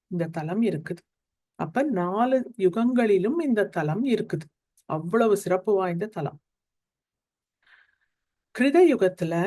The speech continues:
இந்த தலத்துக்கு புராணங்கள்ல பேரெல்லாமே இருக்கு. அப்ப இந்த மூலவருக்கு பிரம்மபுரீஸ்வரர் அப்படிங்கிற திருநாமம். அப்படின்னா பிரம்மதேவர் பூஜை பண்ணியிருக்கார். நம்ம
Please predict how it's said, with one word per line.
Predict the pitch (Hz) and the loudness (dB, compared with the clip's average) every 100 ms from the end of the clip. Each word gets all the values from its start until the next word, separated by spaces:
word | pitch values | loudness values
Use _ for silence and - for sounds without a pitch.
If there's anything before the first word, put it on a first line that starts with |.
| 208 - | -2 0
இந்த | 202 233 269 269 | 2 6 4 4
தலத்துக்கு | 196 214 - 220 - 180 - | 4 4 4 0 4 2 4
புராணங்கள்ல | 208 226 254 247 190 175 156 156 190 233 _ _ - | 2 4 4 2 0 -2 0 0 -2 -4 _ _ 2
பேரெல்லாமே | 208 233 220 196 175 175 196 | 4 4 4 2 2 0 0
இருக்கு. | 165 - - _ _ _ _ _ _ _ _ - _ _ _ _ - 185 | -2 -6 -14 _ _ _ _ _ _ _ _ -20 _ _ _ _ -2 0
அப்ப | - - 311 233 | 0 0 2 2
இந்த | 214 220 254 320 - _ _ _ _ _ _ _ _ _ _ _ - | 2 2 0 -2 -8 _ _ _ _ _ _ _ _ _ _ _ -4
மூலவருக்கு | 202 233 277 254 170 156 - 214 220 180 165 | 4 6 6 4 0 -2 0 0 0 -8 0
பிரம்மபுரீஸ்வரர் | 190 220 302 269 220 196 202 - 170 175 165 165 175 | 2 2 0 2 2 0 -4 -4 0 0 -2 -4 -8
அப்படிங்கிற | 175 175 160 180 233 | -2 -4 -2 -6 -6
திருநாமம். | - 190 180 151 143 143 _ _ _ - | -2 -2 0 -4 -4 -8 _ _ _ -12
அப்படின்னா | 165 175 170 190 330 _ _ _ _ | -2 0 2 0 -2 _ _ _ _
பிரம்மதேவர் | 156 165 190 247 196 151 190 - | -6 -2 0 2 0 0 -4 0
பூஜை | 196 180 170 | -2 -2 -4
பண்ணியிருக்கார். | 147 147 151 151 151 _ _ _ _ _ _ - | -6 -6 -8 -12 -12 _ _ _ _ _ _ -6
நம்ம | 175 | -2